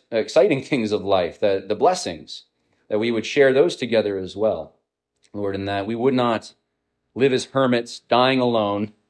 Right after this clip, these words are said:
<laughs> without anyone who knows who we are, Lord, that, that, that is not the existence that you want for us. And so, Lord, I pray that, uh,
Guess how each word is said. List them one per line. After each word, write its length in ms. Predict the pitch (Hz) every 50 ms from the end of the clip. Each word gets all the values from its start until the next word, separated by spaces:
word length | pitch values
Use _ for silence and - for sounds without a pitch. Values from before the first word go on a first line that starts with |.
| _
<laughs> 480 | - - - _ _ - - - _ _
without 360 | 120 127 - 120 117 117 117
anyone 580 | 113 117 123 123 117 110 107 104 104 104 101 101 _ _ _ _ -
who 100 | 113 110
knows 280 | 107 104 104 98 -
who 120 | - 101 95
we 140 | 95 98
are, 220 | 110 139 156 107 87
Lord, 280 | 85 82 80 78 80
that, 180 | - 98 92 92 _ _ _ _ _ _ _ -
that, 200 | 107 104 104 -
that 160 | 107 104 104
is 100 | 101 98
not 180 | 110 117 113
the 100 | - 110
existence 540 | 107 101 98 107 113 - - - 107 95 -
that 180 | - 101 95 -
you 180 | 98 101 104
want 300 | 98 95 95 95 95 -
for 300 | _ _ 95 90 87 80
us. 280 | 78 78 - - - - _ _ _ -
And 100 | 98 92
so, 240 | - - 101 95
Lord, 240 | 95 92 95 95 95
I 80 | 95 101
pray 340 | - - - 113 107 104 104
that, 300 | 95 98 92 92 - -
uh, 220 | 92 90 87 87